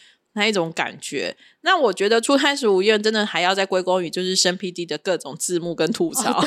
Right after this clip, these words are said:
Speaker 2: 对啊，他最会吐槽人就是罗P D了。
Speaker 1: 对，而且只要，而且真的罗P D的节目，你只要看到吐槽罗P D最凶、最直接的人，而且动不动就叫大家去申诉罗P D，那个一定都是申P D
Speaker 2: <laughs>
Speaker 1: 写的。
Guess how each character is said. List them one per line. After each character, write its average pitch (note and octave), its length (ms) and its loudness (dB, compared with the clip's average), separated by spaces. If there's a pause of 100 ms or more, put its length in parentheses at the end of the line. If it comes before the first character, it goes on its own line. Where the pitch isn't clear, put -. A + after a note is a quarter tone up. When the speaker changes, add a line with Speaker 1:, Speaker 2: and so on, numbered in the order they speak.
Speaker 2:
对 F#4+ 140 2
啊， D#4 240 2 (120)
他 D#4 320 0 (360)
最 C4+ 140 4
会 B3 140 6
吐 A#3 180 -4
槽 F#3+ 180 0
人 F3+ 100 -4
就 A3 120 4
是 A3+ 100 2
罗 G3 160 4
P D4+ 220 2
D D4 180 2
了。 A3+ 100 4 (320)
Speaker 1:
对， F#3+ 220 2
而 A3+ 80 6
且 D#4+ 200 6
只 G#3+ 240 -4
要， C4+ 120 2 (220)
而 F#4 60 2
且 G4 160 2
真 F4 180 0
的 D#4+ 120 2 (160)
罗 A#3 140 4
P D4 140 0
D C#4+ 80 0
的 C4 80 6
节 F#3+ 160 -2
目， G#3 80 -2
你 A3+ 80 0
只 A3 80 2
要 F#3 100 2
看 A3+ 160 -2
到 G3+ 320 2
吐 D4 180 4
槽 A3+ 140 4
罗 F3 160 4
P F#3+ 140 0
D G3 160 -6
最 F#3+ 260 2
凶、 E3+ 280 2
最 B3 180 4
直 F3 260 -2
接 F3 260 4
的 E3+ 200 2
人， C#3 100 -2
而 - 80 4
且 - 120 2
动 C4+ 180 2
不 A3 80 -2
动 A#3 120 4
就 A3 120 4
叫 A3 180 2
大 F#3+ 120 2
家 G3 40 2
去 A3 100 0
申 G3 220 2
诉 G#3 180 4
罗 E3 160 4
P G#3+ 140 2
D， F3 200 -2
那 C4+ 120 2
个 C4 160 2
一 G3 60 4
定 B3+ 100 -2
都 A#3+ 100 6
是 D4+ 120 4
申 A3 180 2
P C#4 140 4
D C#4 180 4
Speaker 2:
<laughs> - 20 -
Speaker 1:
写 A3+ 360 2
的。 F#3 300 -6